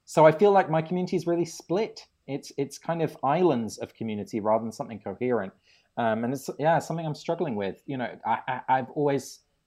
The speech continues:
chosen career or education over a, a, a continuous place-based community. And I think I'm, I'm suffering because of those choices now, uh, or at least seeing the consequences of them in a way that maybe I hadn't before.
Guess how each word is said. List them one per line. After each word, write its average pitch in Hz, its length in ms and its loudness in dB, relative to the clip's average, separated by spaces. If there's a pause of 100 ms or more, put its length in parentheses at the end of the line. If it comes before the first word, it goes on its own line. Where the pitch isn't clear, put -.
(120)
chosen 127 840 2 (480)
career 139 400 4
or 123 140 4
education 117 720 -4
over 117 500 0 (340)
a, 131 60 -4
a, 120 240 -6 (140)
a - 40 -10
continuous 127 760 -6
place-based 113 640 -6
community. 117 440 -8
And 90 100 -10
I - 20 -12
think 117 220 -12 (180)
I'm, 98 200 -12
I'm 101 140 -12
suffering 92 560 -6 (200)
because 101 200 -8
of 95 60 -8
those 95 160 -12
choices - 460 -12
now, 92 280 -10 (460)
uh, 87 220 -10
or 143 100 4
at 165 60 0
least 180 180 6
seeing 175 140 2
the 143 60 0
consequences 139 600 0
of 104 140 2
them 92 240 -10
in 107 120 -8
a 104 60 -6
way 98 160 0
that 104 240 -4
maybe 104 160 -4
I 98 40 -4
hadn't 101 280 -6
before. 95 340 -12